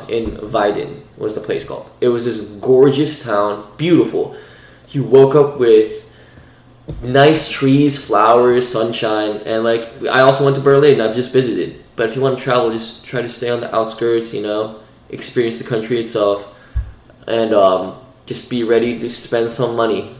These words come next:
'cause plane tickets are expensive. I thought plane tickets would be cheap 'cause of all the stuff that's going on. They are not cheap. They're, like, still a grand.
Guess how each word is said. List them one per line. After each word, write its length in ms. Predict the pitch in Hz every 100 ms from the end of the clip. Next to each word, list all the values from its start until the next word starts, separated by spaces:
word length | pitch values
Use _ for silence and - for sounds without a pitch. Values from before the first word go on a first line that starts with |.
| - _ -
'cause 480 | 107 92 98 - - - - _ _ _ _ _ _
plane 280 | - 143 151
tickets 300 | 160 156 147
are 100 | 139
expensive. 720 | 139 151 147 147 151 156 - - - - -
I 100 | 143
thought 200 | 220 -
plane 140 | 170
tickets 220 | 180 170 143
would 120 | 127
be 100 | 127
cheap 420 | - - 127 - -
'cause 140 | 113
of 100 | 113
all 100 | 110
the 60 | 120
stuff 220 | 117 113
that's 140 | 135
going 200 | 147 135 139
on. 240 | 139 139
They 80 | 143
are 160 | 117 104
not 280 | 101 76
cheap. 280 | - - - - _ _ _
They're, 120 | 131 135
like, 100 | 131
still 240 | 151 127
a 40 |
grand. 380 | 113 98 82 -